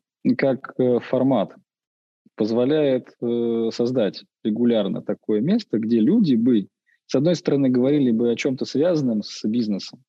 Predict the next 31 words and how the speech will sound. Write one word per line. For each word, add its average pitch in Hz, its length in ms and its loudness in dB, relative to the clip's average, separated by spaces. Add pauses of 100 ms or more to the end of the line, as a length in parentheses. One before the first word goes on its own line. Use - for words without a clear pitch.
(300)
а 107 80 -4
с 98 60 -2
другой 139 300 0
стороны, 123 400 0
у 113 60 2
них 113 180 2
была 120 180 0
бы 113 80 0
возможность 123 600 -2
не 127 120 -4
очень-то 113 600 -4 (760)
зависеть 120 640 2
от 113 280 0 (560)
иерархии, 131 580 2
структуры, 135 640 0
кто - 220 -4
кому, 117 340 0
значит, 110 280 -4
что - 220 -4
должен, 107 560 0 (420)
как - 180 -6
подчиняется, 185 720 0
э, 110 480 0
обмениваться 120 720 2
и 123 180 0
мыслями, 165 720 0 (400)
и 120 60 0
своими 120 680 2
эмоциями, 165 600 0
что 143 240 0
важно 135 460 -2